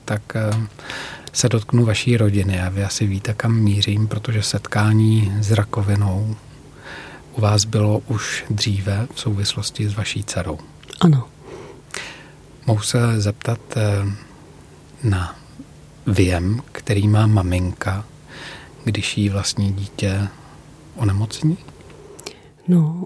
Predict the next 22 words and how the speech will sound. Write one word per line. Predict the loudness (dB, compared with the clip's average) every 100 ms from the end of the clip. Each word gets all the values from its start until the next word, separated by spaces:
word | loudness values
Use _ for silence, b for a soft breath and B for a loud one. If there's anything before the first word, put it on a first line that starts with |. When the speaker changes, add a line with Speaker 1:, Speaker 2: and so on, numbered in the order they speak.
| 2
Speaker 2:
ono | 2
to | 2 2
ani | 4 4
ty | 2 0
pocity | 2 2 4 2 4 2
nejde | 4 4 4 4
moc | 2 0 -10 -12 -20 _ _
popsat, | -4 -2 -4 -4 -6 -10 -16 -2
ale | 2 4 4 4 2 0 _ b b b b
člověk | 2 4 4 2
ví, | 0 0 -4
že | -2 2 2 2
když | 0 0
něco | 2 2 2
takového | -2 0 0 0
přišlo, | -2 -6 -4 -2
že | 2 4
musí | 4 4 2 0
s | -2
tím | 2 4 6
nějak | 4 0 -4
pracovat | -4 -4 -2 -2 -2